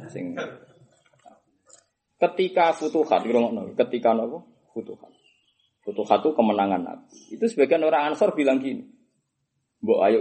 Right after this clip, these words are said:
kita kerja nes tenanan ngurusi pertanian. Hal la na'uda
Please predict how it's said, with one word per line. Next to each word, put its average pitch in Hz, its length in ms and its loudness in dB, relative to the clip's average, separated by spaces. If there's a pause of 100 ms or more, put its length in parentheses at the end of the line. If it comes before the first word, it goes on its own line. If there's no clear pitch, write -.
kita 110 480 0
kerja 107 240 2
nes 104 240 2
tenanan 101 400 2
ngurusi 101 400 -2
pertanian. 90 560 -6 (1040)
Hal 113 160 2
la 120 160 2
na'uda 117 400 0